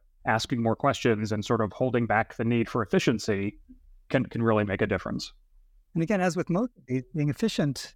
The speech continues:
Speaker 2: you know, being efficient isn't a bad thing. You know, m-, most of the time we want to be efficient, and most of the time it works well. It's only when it's a high stakes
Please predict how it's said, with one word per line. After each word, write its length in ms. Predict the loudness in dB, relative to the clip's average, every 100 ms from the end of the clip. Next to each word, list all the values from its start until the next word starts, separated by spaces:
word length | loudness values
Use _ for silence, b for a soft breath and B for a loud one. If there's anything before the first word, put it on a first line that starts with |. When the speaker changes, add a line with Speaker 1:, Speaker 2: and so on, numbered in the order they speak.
| _
Speaker 2:
you 100 | -4
know, 140 | -2 -2
being 220 | 0 2
efficient 340 | 2 2 0
isn't 180 | 0 -2
a 40 | 0
bad 240 | 0 2
thing. 300 | 0 -2 -6 -14 _ _
You 100 | -8
know, 240 | -6 -2 -2
m-, 60 | 0
most 260 | -2 0
of 60 | -2
the 60 |
time 220 | 0 2 2
we 100 | 2
want 220 | -2 -4
to 60 | -2
be 320 | 0 0 -4 -6
efficient, 460 | -2 0 0 0
and 100 | 0
most 180 | 0 0
of 80 | -2
the 60 |
time 160 | 0 0
it 80 | 0
works 240 | -4 -4
well. 260 | 2 2 2
It's 120 | -4
only 220 | -4 0 0
when 160 | 0
it's 120 | -2
a 60 | -4
high 240 | 0 0
stakes 440 | -2 0 0 -2